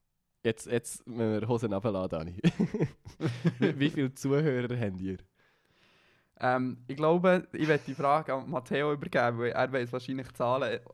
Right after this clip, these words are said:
Speaker 2: eher als ich. Und er könnte es jetzt auch schnell nachschauen, soll ich überbrücken, oder?
Speaker 1: Er könnte es schnell nachschauen, aber weiss es auch ungefähr auswendig. Es sind pro Folge... D-, dürfen wir das sagen?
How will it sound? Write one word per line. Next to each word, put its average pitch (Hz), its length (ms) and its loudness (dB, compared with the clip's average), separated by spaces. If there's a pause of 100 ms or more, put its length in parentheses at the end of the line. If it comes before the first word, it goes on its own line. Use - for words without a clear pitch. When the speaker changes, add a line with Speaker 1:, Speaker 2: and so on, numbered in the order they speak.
Speaker 2:
eher 143 300 -2
als 139 160 2
ich. 135 80 2
Und 123 80 4
er 135 80 6
könnte 123 200 -2
es 120 60 -6
jetzt 135 160 0
auch 135 80 2
schnell 135 240 8
nachschauen, 180 540 6 (100)
soll 135 160 4
ich 131 60 2
überbrücken, 131 640 0
oder? 123 80 -4
Speaker 1:
Er 120 60 2
könnte 139 160 4
es - 80 -6
schnell 120 140 2
nachschauen, 120 480 2
aber 98 160 2
weiss 98 200 -2
es 95 120 -6
auch 90 240 0
ungefähr 92 520 -2
auswendig. 85 440 -6
Es 85 160 -8
sind 87 400 -8 (1200)
pro 123 240 4
Folge... 117 600 0 (420)
D-, 143 80 4
dürfen 165 300 2
wir 160 60 2
das 160 200 -2
sagen? 107 380 0